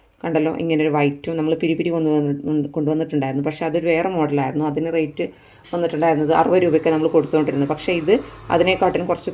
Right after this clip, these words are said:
കൂടിയ ടൈപ്പാണ് ട്ടോ. കൂടിയ ടൈപ്പ് കുറച്ച്, കുറച്ചുകൂടി പിരി അധികം ഉണ്ട്. പിരി വെച്ചാൽ ഇങ്ങനെയാണ് വന്നിട്ടുള്ളത്, ഇങ്ങനെയാണ് ട്ടോ. അത് നമുക്കൊരു പാക്കറ്റായിട്ട് കിട്ടായിരുന്നു, പക്ഷേ ഇത് പാക്കറ്റായിട്ട് കിട്ടില്ല. അത് രണ്ട് പീസായിട്ടേ കിട്ടുള്ളൂ. അങ്ങനത്തെ ഒരു മോഡൽ. ഇത് ഉണ്ടല്ലോ, ആറ് സെൻറ്റിമീറ്റർ ഉണ്ട്, അഞ്ചര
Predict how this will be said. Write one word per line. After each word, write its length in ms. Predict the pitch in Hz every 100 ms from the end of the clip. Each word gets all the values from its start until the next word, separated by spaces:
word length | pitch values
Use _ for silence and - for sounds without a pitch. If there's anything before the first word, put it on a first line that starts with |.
| 185
കൂടിയ 220 | 180 185 175
ടൈപ്പാണ് 360 | 143 143 139 139
ട്ടോ. 80 | 143 160
കൂടിയ 220 | 165 180
ടൈപ്പ് 160 | 170 165
കുറച്ച്, 180 | 165 165 165
കുറച്ചുകൂടി 300 | 160 160 160 165
പിരി 180 | 151 165
അധികം 240 | 147 147 160
ഉണ്ട്. 160 | 139 160 - - - -
പിരി 180 | 185 202
വെച്ചാൽ 260 | 208 208 190 175
ഇങ്ങനെയാണ് 360 | 185 185 156 143
വന്നിട്ടുള്ളത്, 480 | 143 143 139 131 - - _ _ _ _ 170
ഇങ്ങനെയാണ് 380 | 165 160 147 143 143
ട്ടോ. 80 | 143 - _ _ _ _ -
അത് 80 | 180
നമുക്കൊരു 300 | 185 180 190 190
പാക്കറ്റായിട്ട് 480 | 165 175 185 170 156
കിട്ടായിരുന്നു, 300 | 147 151 147
പക്ഷേ 140 | 170
ഇത് 80 | 160 175
പാക്കറ്റായിട്ട് 420 | 156 156 156 147 143
കിട്ടില്ല. 240 | 143 139 143
അത് 60 | 160
രണ്ട് 180 | 147 151
പീസായിട്ടേ 400 | 147 143 143 143 139
കിട്ടുള്ളൂ. 320 | 143 131 135 - - _ -
അങ്ങനത്തെ 260 | 170 160 156
ഒരു 60 |
മോഡൽ. 100 | 147 147
ഇത് 80 | 214 180
ഉണ്ടല്ലോ, 260 | 151 151 156 165
ആറ് 220 | 160 170 180
സെൻറ്റിമീറ്റർ 380 | 160 147 147 147
ഉണ്ട്, 100 | 139 143
അഞ്ചര 240 | 175